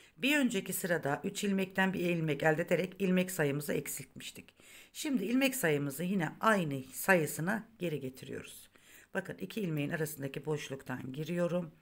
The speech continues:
Önümdeki tek ilmeği örüyorum. Düz olarak örüyorum. İlmek sayılarımız yine aynı sayısına geri geliyor. Bakın boşluktan girdim.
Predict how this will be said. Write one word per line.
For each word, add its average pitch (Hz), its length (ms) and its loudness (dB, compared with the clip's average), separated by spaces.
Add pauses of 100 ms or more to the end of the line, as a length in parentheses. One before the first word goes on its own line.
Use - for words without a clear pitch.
(360)
Önümdeki 170 880 -6
tek - 200 -10
ilmeği 131 440 -4 (240)
örüyorum. 143 480 -10
Düz 185 200 -2
olarak 143 400 -2
örüyorum. - 380 -8 (840)
İlmek 214 320 -2
sayılarımız 131 560 -2
yine 147 400 -4
aynı 147 300 0
sayısına 135 520 -4 (100)
geri 180 380 -6
geliyor. 131 480 -4
Bakın 156 260 -10
boşluktan 139 560 -4
girdim. 165 520 -4